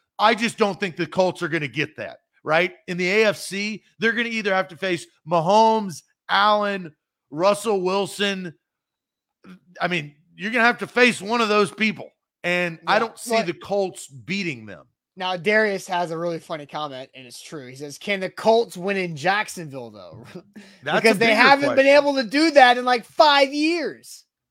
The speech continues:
Speaker 1: So that, that leads me to an A F C South question that I am,
Speaker 2: Okay.
Speaker 1: uh, that, that leads us to our next topic. So this is my bridge question.
Speaker 2: Okay.
Speaker 1: And it is to the chat. Right now, what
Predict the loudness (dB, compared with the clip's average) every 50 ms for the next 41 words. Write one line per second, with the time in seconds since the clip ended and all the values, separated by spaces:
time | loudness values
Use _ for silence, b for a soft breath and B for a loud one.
0 | _ _ _ _ -16 -8 -6 -4 -4 -4 -4 -6 -8 -12 _ _ _ _ _ _
1 | _ _ _ _ _ _ _ _ _ _ _ -8 -6 -6 -6 -8 -12 _ _ _
2 | _ _ _ _ _ -8 -6 -6 -6 -6 -6 -6 -6 -6 -6 -8 -8 -4 -4 -4
3 | -2 -2 -2 -2 -2 -4 -6 -8 -8 -4 0 0 0 0 -2 -2 -2 -2 -2 -2
4 | -6 -8 -6 -4 -2 0 0 0 0 0 0 -2 -4 -6 -8 -12 _ _ _ _
5 | _ -8 -4 -2 0 0 0 -2 -2 -4 -6 -8 _ _ -6 -4 -4 -4 -4 -6
6 | -4 -4 -2 0 -2 -2 -2 -2 -4 -4 -4 -2 -2 -2 -4 -6 -10 -12 -6 -4
7 | -4 -4 -4 -8 -14 -20 -16 -14 -10 -8 -8 -8 -8 -12 -8 -4 -2 -2 -2 -2
8 | -4 -6 -4 -4 -4 -6 -10 -16 -14 -8 -6 -6 -6 -6 -8 -14 -20 -20 -20 _
9 | _ _ _ _ -14 -14 -12 -10 -10 -8 -8 -6 -6 -6 -8 -10 -10 -14 -16 -14
10 | -14 -12 -12 -12 -14 -14 -10 -8 -6 -8 -8 -10 -16 _ _ _ _ _ _ _
11 | _ _ _ _ _ _ _ _ _ _ _ _ -16 -12 -8 -4 -2 0 -2 -2
12 | -2 -6 -10 -6 -4 -2 0 0 0 -2 -4 -6 -8 -10 -14 -18 _ _ _ _
13 | _ _ _ _ _ _ _ _ _ _ _ _ _ _ _ _ _ _ _ _
14 | _ _ -18 -14 -10 -6 -6 -6 -6 -8